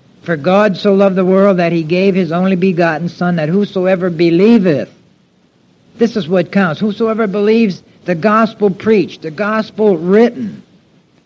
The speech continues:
whosoever believes that the Lord Jesus Christ is their substitute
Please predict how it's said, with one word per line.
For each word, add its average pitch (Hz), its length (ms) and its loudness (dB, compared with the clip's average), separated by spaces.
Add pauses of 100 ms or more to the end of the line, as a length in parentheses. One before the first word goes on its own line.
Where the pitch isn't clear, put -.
(160)
whosoever 220 580 2
believes 202 440 2
that 185 180 -2
the 175 80 -4
Lord 190 400 -2
Jesus 180 400 -2
Christ 196 420 -4
is 165 200 -2
their 156 280 -2
substitute 196 1080 0